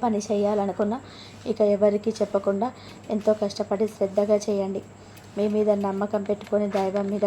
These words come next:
కూడా నమ్మకం పెట్టుకొని మీ పని మీరు చేసుకోండి. పని అయ్యాక అప్పుడు పక్క వారికి చెప్పుకోండి.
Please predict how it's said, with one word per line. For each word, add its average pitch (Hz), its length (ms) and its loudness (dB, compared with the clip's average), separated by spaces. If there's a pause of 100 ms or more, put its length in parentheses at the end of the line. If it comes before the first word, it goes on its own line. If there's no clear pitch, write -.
(120)
కూడా 202 220 0
నమ్మకం 202 400 -2
పెట్టుకొని 208 340 -2 (480)
మీ 214 100 2 (100)
పని 202 280 0
మీరు 202 220 0
చేసుకోండి. 208 460 0 (300)
పని 220 200 4 (180)
అయ్యాక 208 360 2 (280)
అప్పుడు 247 340 0
పక్క 208 320 2
వారికి 214 360 0
చెప్పుకోండి. 202 460 2